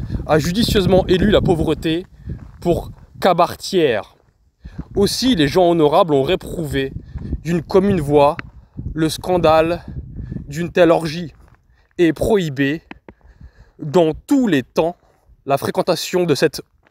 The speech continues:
hôtesse divinement achalandée. Voilà bientôt deux mille ans que l'Église préconise la pauvreté. D'innombrables saints l'ont épousée pour ressembler à Jésus-Christ. Et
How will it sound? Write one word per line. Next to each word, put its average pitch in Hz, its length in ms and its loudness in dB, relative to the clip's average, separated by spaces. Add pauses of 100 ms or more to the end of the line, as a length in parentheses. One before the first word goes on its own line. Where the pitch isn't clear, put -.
(140)
hôtesse 185 680 0 (520)
divinement 180 760 2 (320)
achalandée. 156 640 0 (2000)
Voilà 247 320 4
bientôt 208 500 -2
deux 180 240 -4
mille 220 280 -2
ans 214 240 4
que 180 140 -4
l'Église 175 760 -2
préconise 196 520 0
la 165 100 4
pauvreté. 139 600 0 (500)
D'innombrables 196 800 4
saints 202 440 2
l'ont 170 220 0
épousée 123 520 -8 (580)
pour 156 280 2
ressembler 214 600 2
à 208 80 6
Jésus-Christ. 156 540 -6 (640)
Et 185 240 4